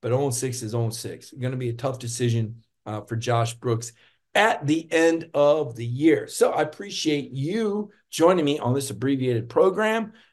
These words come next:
Um, I think, uh, we've covered a lot of ground in a short amount of time. I hope you hit me up in the comments with questions.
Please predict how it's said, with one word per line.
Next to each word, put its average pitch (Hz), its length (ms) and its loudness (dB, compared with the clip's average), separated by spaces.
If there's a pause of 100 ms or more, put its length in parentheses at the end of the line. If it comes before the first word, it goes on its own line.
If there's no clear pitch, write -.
Um, 117 520 2 (240)
I 120 60 -2
think, 123 360 -2
uh, 117 260 4
we've 123 160 -2
covered 131 260 -2
a 107 120 -4
lot 123 380 4
of 139 80 2
ground 139 400 0
in 117 100 -2
a 110 40 -8
short 123 280 2
amount 113 200 -2
of 101 80 -14
time. 139 400 -4 (300)
I 127 120 -2
hope 131 280 0
you 156 180 -6
hit 165 260 -2
me 147 160 2
up 160 320 2 (280)
in 127 120 2
the 117 80 2
comments 156 720 0
with 104 260 -8
questions. 196 720 -4